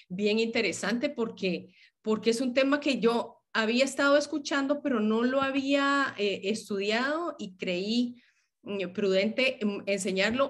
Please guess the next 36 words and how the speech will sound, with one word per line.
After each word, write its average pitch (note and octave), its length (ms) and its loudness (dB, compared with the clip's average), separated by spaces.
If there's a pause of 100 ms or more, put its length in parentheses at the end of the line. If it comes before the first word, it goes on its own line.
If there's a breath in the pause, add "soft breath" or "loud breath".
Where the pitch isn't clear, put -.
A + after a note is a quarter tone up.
junto A4+ 500 0 (180)
con D4+ 360 4
lo D4+ 180 0
que E4+ 360 -4
está A3 340 -2
sucediendo A#3+ 520 -2
toda B3+ 140 -2
esta C#4+ 160 -4
semana A3 400 -4
que B3 80 -4
estamos A#3+ 400 -4 (380 loud breath)
terminando G#3+ 580 4
hoy A#3+ 300 2
la G3 240 -2
fiesta G#3 420 -2
de, E3+ 540 0 (200 loud breath)
de F#3 440 0
panes A3 300 0
sin B3+ 140 0
levadura, A#3 560 2
que A#3 120 -4
empezó F3+ 320 -4
desde A3+ 180 0
el F#3 100 -2
día A3 260 0
de, F3+ 380 0
de E3+ 120 -6
Pesaj, D4 480 -2
desde F3 260 -6
el E3 120 -8
día G#3 180 -2
de A3+ 80 -8
Pascua, C#4 480 -4 (240 loud breath)
la F3+ 140 -4
semana F3+ 360 -2
pasada. A#3+ 560 -2